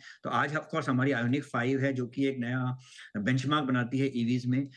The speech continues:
हमने already अपने आरएसपी में अनाउंस किया है कि Creta, जो कि बहुत ही स्ट्रॉन्ग ब्रांड है, Creta ईवी के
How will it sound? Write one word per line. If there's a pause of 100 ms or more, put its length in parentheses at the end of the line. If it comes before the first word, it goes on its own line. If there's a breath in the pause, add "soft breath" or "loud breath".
(160 loud breath)
हमने
already
अपने
आरएसपी
में
अनाउंस
किया
है
कि
Creta,
जो
कि
बहुत
ही
स्ट्रॉन्ग
ब्रांड
है,
Creta
ईवी
के